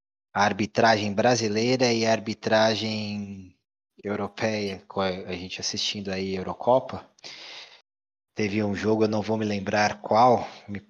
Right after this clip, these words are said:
perdoem aí os ouvintes, nossos caros ouvintes, pra decisão se foi impedimento ou não, o árbitro levou um minuto num dos jogos da Eurocopa, eu acho que um dos melhores jogos,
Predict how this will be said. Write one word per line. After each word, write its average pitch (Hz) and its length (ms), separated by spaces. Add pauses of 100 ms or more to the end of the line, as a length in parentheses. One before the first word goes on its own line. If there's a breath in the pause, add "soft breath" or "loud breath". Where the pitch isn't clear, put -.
(120)
perdoem 110 800
aí 107 360 (480 loud breath)
os 98 180 (760)
ouvintes, 98 520
nossos - 340
caros 98 380
ouvintes, 117 520 (560 loud breath)
pra 123 140
decisão 127 920
se - 220
foi 113 280
impedimento 113 680
ou 104 60
não, 110 340
o 107 80
árbitro 113 320
levou 107 380
um 147 80
minuto 104 760 (320)
num 101 240
dos 92 160
jogos 98 320
da 98 100
Eurocopa, 95 580
eu 92 40
acho - 140
que - 80
um 104 40
dos 98 120
melhores 104 440
jogos, 95 400